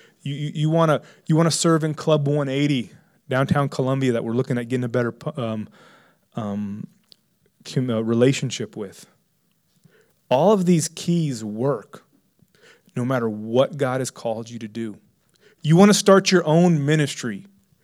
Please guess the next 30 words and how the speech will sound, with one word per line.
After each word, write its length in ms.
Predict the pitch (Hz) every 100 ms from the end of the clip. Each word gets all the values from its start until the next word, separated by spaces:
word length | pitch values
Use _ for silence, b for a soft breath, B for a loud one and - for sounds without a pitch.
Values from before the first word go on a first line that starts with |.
| _ -
that 140 | 123
is 120 | 107
nothing 500 | 127 147 170 170 175
like 300 | 156 139 117 -
anything 420 | 147 151 - 143
that 140 | 127 123
Lakeside 480 | 127 117 - 120 117
offers. 480 | 117 113 104 - - b b b b b b b b
You're 120 | 143
still 500 | - - - 180 170
gonna 180 | 143 127
have 160 | 123
to 80 | -
do 120 | 113 - 151
every 280 | 147 139
single 320 | 139 143 123 117
one 140 | 113
of 80 | 107
those 240 | 110 101
things. 400 | - 107 92 - _ b b b b
Be 140 | 131 123
generous 480 | 110 123 127 135 -
to 100 | -
people, 200 | 123 107
be 120 | 104
kind, 640 | - - 139 135 127 110
be 100 | 98
bold, 760 | 107 - - 123 127 120 110 104 - b b b b b b _ _ _ _ _ _ _ _ _ _ _
be 80 | 131
consistent. 960 | - 117 - - 143 - - - -